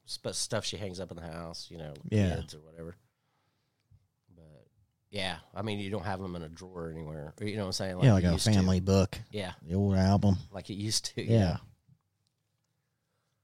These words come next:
Speaker 2: Yeah.
Speaker 1: Yeah, and it's like, even, like, nobody thinks about this either. So when you get a new phone, what about all the pictures you had on that phone? I mean, you can download 'em to a computer,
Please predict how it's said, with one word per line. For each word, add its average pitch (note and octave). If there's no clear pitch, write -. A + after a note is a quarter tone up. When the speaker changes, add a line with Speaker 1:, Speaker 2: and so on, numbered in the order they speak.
Speaker 2:
Yeah. C3+
Speaker 1:
Yeah, C#3
and A#2+
it's A#2
like, A2+
even, C3+
like, A2+
nobody B2+
thinks C#3
about F#2
this F2+
either. G2+
So G2
when G#2+
you G2+
get A2
a F#2+
new F#2+
phone, G#2+
what G#2+
about A2
all G#2
the F2+
pictures G#2
you G#2
had G#2
on G2+
that B2
phone? D2+
I G#2+
mean, G#2+
you A#2
can C#3
download G2+
'em G#2+
to F#2
a D#2+
computer, C3+